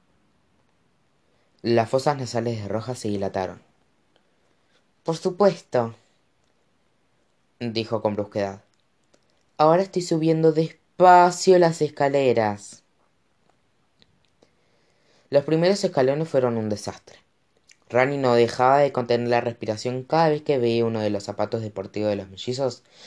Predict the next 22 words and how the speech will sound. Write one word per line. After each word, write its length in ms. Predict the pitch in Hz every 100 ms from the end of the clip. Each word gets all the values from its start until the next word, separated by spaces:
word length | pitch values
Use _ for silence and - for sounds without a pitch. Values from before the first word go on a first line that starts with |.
| - -
asomándose 580 | 143 160 156 160 170 156
por 180 | 139 131
debajo 420 | 117 117 - 110
del 120 | 101
vestido. 440 | 98 - - 107 _ _ _ _ _ _ _ _ _ _ _ _ _ _ _ -
Lento 360 | 143 151 156
pero 180 | 139 107
seguro, 480 | - 117 117 95 - _ _ _ _
lograron 480 | 135 151 156 170 175
acostumbrarse 880 | 147 123 117 110 117 123 - 160 -
y 80 | 123
sin, 500 | - 143 147 151 _ _ _ _ _
y 80 | 117
sin 180 | - 127
percance 460 | 131 117 127 131 143
subieron 340 | 131 117 113
al 160 | 110 104
tramo 360 | 117 117 120
de 80 | 110
la 80 | 101
enorme 300 | 98 98 95
escalera. 440 | 98 98 95 -